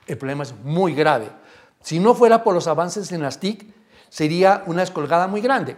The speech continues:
que es muy coherente también, que tiene el cuarto, quinto peor puesto en educación y que tiene un mediocre, el lugar sesenta y nueve en la competitividad mundial, que parece que Colombia como, como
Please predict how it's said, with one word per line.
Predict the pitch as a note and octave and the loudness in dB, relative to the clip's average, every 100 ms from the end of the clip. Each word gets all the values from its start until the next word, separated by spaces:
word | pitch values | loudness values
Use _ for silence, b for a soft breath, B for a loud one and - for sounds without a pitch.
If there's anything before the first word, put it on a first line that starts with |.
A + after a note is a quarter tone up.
| - | -4
que | D#3 | -4
es | D3 | -2
muy | G3+ C#4+ | -2 -2
coherente | C4+ C4+ C4 G3+ D#3+ G3 A#3+ - B B | 2 8 8 8 2 -4 -6 -12 B B
también, | - E3+ E3+ C#3 A2+ | -2 0 0 -4 -6
que | D#3 | -10
tiene | - - G3+ F3 D#3 D3+ - - | -10 -10 -2 -2 -2 -6 -14 -10
el | E3 C#3+ - | -8 -8 -6
cuarto, | - A#3 C4 C4 | 6 6 6 0
quinto | B3+ A#3 A3+ A3+ | -2 0 2 4
peor | G3+ A3 A3 | 6 6 6
puesto | A#3 A3 G#3 A3+ | 6 6 6 0
en | F#3 | 0
educación | E3 F3+ A3 G#3+ G3 G#3 A#3 B B B | -2 -4 -4 0 -2 -2 -8 B B B
y | A3 | -10
que | C#3+ F3+ | -8 -6
tiene | F3 F#3 | -4 -2
un | G3 G3 | -2 -2
mediocre, | E3+ D3+ G#3 A3 A3 A3 - - - _ - - | -2 0 4 4 2 -8 -10 -20 -20 _ -20 -10
el | E3+ D3+ | -4 -4
lugar | D#3 F3 | -2 -2
sesenta | F3+ G3+ F#3 D#3+ | -4 -8 -8 -8
y | |
nueve | D3 E3 F3+ | -6 -4 -4
en | E3+ | -6
la | E3 | -8
competitividad | C#3+ B2 C#3 C3 C3 C#3+ D#3+ | -10 -12 -14 -10 -8 -8 -10
mundial, | F#3 F3 E3+ F#3 B B - | -12 -6 -6 -6 B B -6
que | D#3+ | -6
parece | D#3 D3+ F3+ F#3 F#3 | 0 2 2 -2 -6
que | D#3+ - | -10 -8
Colombia | C#3 C#3+ D#3+ | -6 -6 -8
como, | D#3 C3+ C3 C3+ C3 _ _ - | -8 -10 -12 -14 -14 _ _ -12
como | E3 D3 C#3+ - _ | -10 -10 -12 -18 _